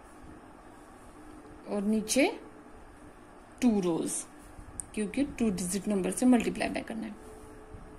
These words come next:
ठीक है, इस तरीके से आप कॉलम बना लो। Then इस value को यहाँ पे put करो। सबसे पहले ऊपर वाली value हम लिखते हैं five hundred,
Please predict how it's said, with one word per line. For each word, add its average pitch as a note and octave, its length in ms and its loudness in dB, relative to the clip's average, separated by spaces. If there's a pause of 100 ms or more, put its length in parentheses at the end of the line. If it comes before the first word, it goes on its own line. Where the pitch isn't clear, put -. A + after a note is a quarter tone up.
(120)
ठीक A#3 200 2
है, B3+ 80 8
इस A3+ 180 2
तरीके G#3 280 0
से A3 180 0
आप B3+ 320 6 (600)
कॉलम G#3 320 6 (1200)
बना F#3+ 300 0
लो। - 1040 -12
Then A3 140 4
इस A3 180 2
value G#3 200 6
को B3+ 140 4
यहाँ A3 300 6
पे C4+ 60 6 (100)
put G#3+ 280 4
करो। - 220 -4 (600)
सबसे G#3 240 2
पहले A3 340 6
ऊपर G#3 280 4
वाली G#3 180 4
value A3 260 4
हम A3+ 120 4
लिखते A3+ 300 2
हैं D#4+ 100 6
five G3 420 0
hundred, A3+ 400 6